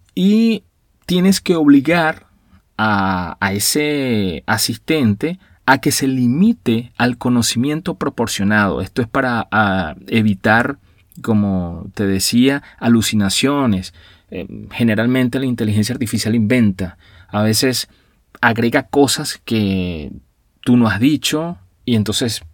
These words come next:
si tú conoces muy bien tu material, tú sabes, "Oye, esto, esto no va, <laughs> esto no lo dije yo", o, o "Esto no está en este texto, en este texto original". Entonces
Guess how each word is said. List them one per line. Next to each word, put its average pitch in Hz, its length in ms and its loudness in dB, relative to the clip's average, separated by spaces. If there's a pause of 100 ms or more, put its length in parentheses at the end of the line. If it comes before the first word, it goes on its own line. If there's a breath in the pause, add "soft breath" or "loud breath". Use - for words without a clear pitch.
(120)
si - 200 -4
tú 113 160 0
conoces 139 400 0
muy 131 160 -2
bien 135 160 0
tu 127 140 -2
material, 120 600 -2
tú 131 120 0
sabes, 117 500 0
"Oye, 92 440 -6
esto, 107 560 -2 (160)
esto - 340 -12
no 135 160 2
va, 135 200 2
<laughs> - 400 -8
esto 123 260 -2
no 151 120 0
lo 147 100 4
dije 107 280 2
yo", 127 420 2 (380 loud breath)
o, 104 400 2
o 110 160 2
"Esto 151 260 -2
no 123 240 2
está 117 520 0
en 113 120 2
este 107 320 -2
texto, - 720 -4 (640 soft breath)
en 110 120 0
este 110 200 -2
texto 120 380 -2
original". 113 600 0
Entonces 117 800 -2